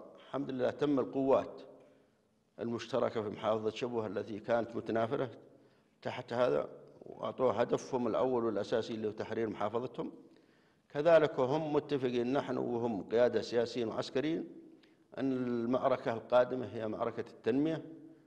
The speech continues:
الذي نحن متوحدين، وكذلك نشكرهم كقيادات سياسية أو قوات عسكرية لمساعدتهم في هذا الجانب وتفهم.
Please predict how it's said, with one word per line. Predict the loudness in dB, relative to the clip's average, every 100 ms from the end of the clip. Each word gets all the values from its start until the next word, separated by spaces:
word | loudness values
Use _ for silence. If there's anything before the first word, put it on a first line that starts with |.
| _ -10
الذي | -4 -2 0
نحن | -2 -4
متوحدين، | -6 -4 -6 -4 -4 -2 0
وكذلك | 0 2 4 4 2
نشكرهم | -4 -6 -2 0 0 -4 -12 -20 -20 -20 _ _ _
كقيادات | -6 4 8 8 8 4
سياسية | 2 4 4 4 2 4
أو | 4
قوات | 2 2 2 2
عسكرية | -4 -2 -4 -4 -8 -12 -20 -20 _ _ _ _
لمساعدتهم | -8 2 2 4 0 -2 -2
في | 2
هذا | 4 4
الجانب | 4 2 2 0
وتفهم. | -4 -8 -10 -6 -4 -4